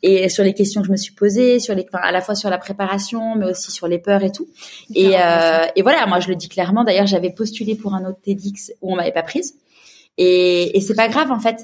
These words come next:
Speaker 1: parce
Speaker 2: Ah
Speaker 1: qu'en
Speaker 2: oui.
Speaker 1: fait, euh, j'étais pas prête et, et,
Speaker 2: C'est ça, c'est
Speaker 1: et
Speaker 2: que t'avais des choses à modifier, à travailler, à
Speaker 1: Clairement, c'était il y a
Speaker 2: améliorer, quoi.
Speaker 1: deux ans, enfin, c'était il y a deux ans, euh, autant te dire que j'étais pas la même personne que je suis aujourd'hui, quoi.
Speaker 2: <laughs> Et t-, c'est ça qui est beau dans la vie, voilà.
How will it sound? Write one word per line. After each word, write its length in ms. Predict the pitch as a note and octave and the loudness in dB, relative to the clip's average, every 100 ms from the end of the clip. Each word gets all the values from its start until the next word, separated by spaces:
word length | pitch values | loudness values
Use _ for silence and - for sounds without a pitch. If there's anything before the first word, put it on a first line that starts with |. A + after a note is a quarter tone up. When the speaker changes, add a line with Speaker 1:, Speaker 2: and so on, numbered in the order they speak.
| - | -4
Speaker 1:
parce 140 | G#3+ G3+ | -2 -2
Speaker 2:
Ah 20 | |
Speaker 1:
qu'en 60 | G3+ | -2
Speaker 2:
oui. 80 | C4 | 0
Speaker 1:
fait, 240 | A#3 A#3 | -2 0
euh, 260 | G#3+ G3 G3 | 4 4 4
j'étais 240 | G3 G3+ | 2 0
pas 120 | D#3 | -2
prête 440 | - A#3 B3+ B3+ B3 | 0 0 2 2 0
et, 460 | G#3+ G3 F#3 F3+ F3+ - - - _ - | 0 0 0 -2 -4 -12 -20 -20 _ -2
et, 200 | F3 F3 | 2 4
Speaker 2:
C'est 140 | E3+ | 2
ça, 80 | E3 | 2
c'est 160 | - - | 0 0
Speaker 1:
et 20 | |
Speaker 2:
que 60 | G3 | 0
t'avais 200 | G#3+ G3+ | 2 0
des 80 | G#3 | -2
choses 260 | - B3 | -4 -4
à 60 | A3 | -4
modifier, 540 | G3+ F#3+ F#3 - A#3 | -4 -8 -12 -6 -2
à 80 | A#3+ | -2
travailler, 540 | - G3 F#3+ F#3+ G3+ | -2 -2 -2 -2 -2
à 20 | A3+ | 0
Speaker 1:
Clairement, 400 | G#3 A#3 B3 F#3+ | 2 2 0 0
c'était 240 | E3+ F3+ | -2 2
il 60 | F3+ | 2
y 40 | |
a 40 | |
Speaker 2:
améliorer, 200 | E3+ D#3+ G#3 | 2 2 2
quoi. 100 | G#3 | 4
Speaker 1:
deux 60 | |
ans, 200 | A3 A#3 | 2 2
enfin, 520 | A#3+ G#3 F3 E3+ E3 E3+ | 0 0 0 0 2 0
c'était 280 | E3 F3 F3 | -2 -4 -2
il 60 | E3+ | 0
y 40 | |
a 80 | E3 | 0
deux 300 | E3 F3+ G3+ | 0 0 2
ans, 240 | G#3+ A3 | 0 2
euh, 120 | F#3 | 2
autant 200 | E3+ F3+ | 2 0
te 100 | E3+ | -2
dire 280 | F3+ G3 G#3+ | 0 0 0
que 120 | G#3 | -2
j'étais 260 | F3 D#3 F3 | -2 -2 -4
pas 120 | F3+ | 0
la 100 | F#3+ | 0
même 180 | F#3+ F#3+ | 2 0
personne 340 | G3+ G3 A3 G#3+ | -2 -4 -4 -2
que 100 | G#3+ | -2
je 100 | G#3 | -2
suis 180 | - G3 | 0 2
aujourd'hui, 320 | G3+ G3 G3+ | 2 0 -4
quoi. 160 | E3 - - | -4 -6 -14
Speaker 2:
<laughs> 120 | _ | _
Et 60 | F#3+ | -8
t-, 140 | B3 | -8
c'est 160 | - A3+ | -6 -2
ça 160 | D4+ | 0
qui 80 | E4+ | 0
est 60 | C4 | 0
beau 120 | B3 | 0
dans 140 | A#3 | 2
la 140 | G#3+ A3 | 2 2
vie, 160 | G#3 | 0
voilà. 240 | G#3 F3 | 0 0